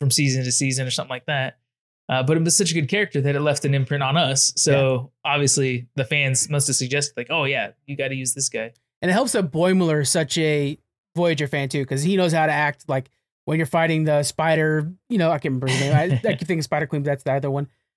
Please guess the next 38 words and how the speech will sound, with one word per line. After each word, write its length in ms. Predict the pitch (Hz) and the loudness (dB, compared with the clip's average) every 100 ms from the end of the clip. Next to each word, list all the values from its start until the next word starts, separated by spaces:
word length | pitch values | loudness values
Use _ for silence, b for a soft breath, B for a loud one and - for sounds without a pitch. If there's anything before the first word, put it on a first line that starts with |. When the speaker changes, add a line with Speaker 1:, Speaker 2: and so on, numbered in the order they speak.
| _ - | _ 0
Speaker 2:
But, 200 | 175 175 | 2 4
you 60 | 180 | 4
know, 160 | 180 | 4
like, 200 | 170 165 | 4 2
he 100 | 185 | 2
knows 240 | 185 180 156 | 4 4 4
to 80 | 160 | 2
act 200 | 160 156 | 2 0
like 120 | 151 | 0
Captain 280 | 165 160 143 | 0 -2 -2
Proton. 380 | 160 156 139 135 | -2 0 -2 0
There 120 | 131 | 0
it 80 | 127 | -2
is. 140 | 127 - _ _ - | -4 -10 _ _ -2
And 300 | 175 175 175 | 2 4 4
Speaker 1:
Yeah. 60 | 196 | 4
Speaker 2:
stuff 160 | 170 | 2
like 180 | 175 151 | 0 2
that. 220 | 165 156 | 2 2
And 140 | 156 165 | 0 0
it 60 | 175 | 0
was 120 | 170 | 0
like, 120 | 180 | 2
"Oh, 140 | 294 254 | 2 2
that's 120 | 220 | 0
cool 180 | - 175 | 0 0
that 100 | 160 | 2
he's," 180 | 156 - - | 0 -4 -6
it, 180 | 208 - | -6 -2
it, 180 | 220 185 | -2 0
it 80 | 269 | 0
was 160 | 254 | 0
a 60 | 240 | 2
really 300 | 254 240 220 | 2 4 2
Speaker 1:
<laughs> 0 | |
Speaker 2:
nice 280 | 190 185 - | 2 0 0
deep 260 | 165 156 | -4 -4
cut. 340 | - 147 147 | 0 0 0